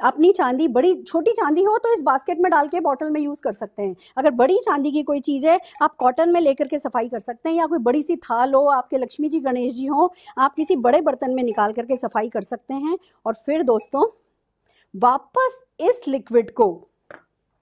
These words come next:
आप आराम से इस बॉटल में भर सकते हैं, और जब तक ये पूरा काला नहीं हो जाता, तब तक आप इसको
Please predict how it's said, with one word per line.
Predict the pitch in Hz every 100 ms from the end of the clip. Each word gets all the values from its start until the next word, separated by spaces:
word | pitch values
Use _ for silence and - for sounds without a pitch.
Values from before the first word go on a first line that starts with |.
| _ -
आप | 254 349 262
आराम | 269 330 392
से | 403 330 -
इस | 381 294
बॉटल | 254 254 262
में | 269 240
भर | 220
सकते | 208 247 -
हैं, | 311 403 - - -
और | 277
जब | 254 269 -
तक | 427 -
ये | 359 392 392 _ -
पूरा | 339 392 415 453 466 494 -
काला | 262 262 302 311
नहीं | 254 262 392 415
हो | 247
जाता, | 208 202 202 285 320 - _
तब | 302 294 -
तक | 349 -
आप | 240 247
इसको | 233 -